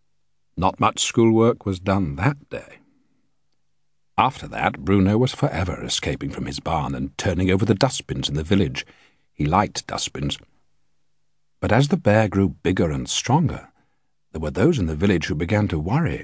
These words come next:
and I was one of them. He went walkabout again not long afterwards, and all the children were out looking for him. Tiny, the smallest boy in the school, came upon Bruno outside the village shop, his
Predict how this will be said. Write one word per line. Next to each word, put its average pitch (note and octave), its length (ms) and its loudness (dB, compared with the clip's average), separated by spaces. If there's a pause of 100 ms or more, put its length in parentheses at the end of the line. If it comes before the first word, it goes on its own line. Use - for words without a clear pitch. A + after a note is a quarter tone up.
and D#2+ 500 -6 (120)
I C3 220 2
was - 200 -6
one B2 160 2
of - 140 0
them. - 260 -10 (1040)
He - 140 -6
went G2 300 2
walkabout D#2+ 520 2
again F2 460 0
not - 160 -4
long G2 220 2
afterwards, A2+ 640 -4
and - 100 -12
all A2 240 -4
the A2+ 80 -2
children G2 460 0
were E2 120 0
out E2 200 -2
looking - 260 -4
for B2+ 220 -8
him. - 220 -12 (920)
Tiny, B2+ 580 2 (600)
the B2 180 -6
smallest - 520 -2
boy C#3 140 0
in B2 120 -6
the - 60 -8
school, A2+ 440 -4 (540)
came - 160 4
upon C2 300 0
Bruno E2 340 -2
outside F2+ 460 0
the G#2 80 -2
village F2+ 260 -2
shop, - 380 -2 (200)
his - 260 -8